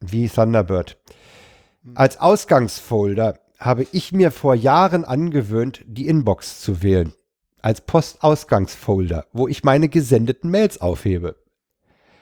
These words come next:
Speaker 1: Hintergrund der Aktion ist folgender. Ich krieg eine Mail von dir.
Speaker 2: Mhm.
Speaker 1: Ich beantworte die.
Speaker 2: Ja.
Speaker 1: Nach einer Woche gucke ich in meine Mailbox. Da sehe ich die Mail von dir.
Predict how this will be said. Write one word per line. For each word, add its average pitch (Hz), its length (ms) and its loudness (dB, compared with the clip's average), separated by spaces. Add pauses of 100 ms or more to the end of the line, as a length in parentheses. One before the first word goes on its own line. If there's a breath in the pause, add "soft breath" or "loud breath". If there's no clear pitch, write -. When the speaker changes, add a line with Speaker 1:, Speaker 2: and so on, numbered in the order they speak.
(160)
Speaker 1:
Hintergrund 117 640 0
der 123 100 0
Aktion 151 420 -4
ist 175 140 -8
folgender. 120 580 -2 (320)
Ich - 160 -8
krieg 196 220 -4
eine 202 100 4
Mail 143 220 6
von 107 240 0
dir. 87 260 -4 (640)
Speaker 2:
Mhm. 147 520 2
Speaker 1:
Ich - 160 -12
beantworte 139 640 -2
die. 85 320 -10 (540)
Speaker 2:
Ja. 131 280 -2 (1040 soft breath)
Speaker 1:
Nach 123 160 2
einer 135 240 4
Woche 160 240 2
gucke - 240 -12
ich - 100 -8
in 135 100 -2
meine 113 260 4
Mailbox. 110 640 0 (220)
Da 101 120 0
sehe 107 160 0
ich 120 100 -2
die 113 100 -4
Mail 107 240 4
von 110 280 2
dir. 87 260 0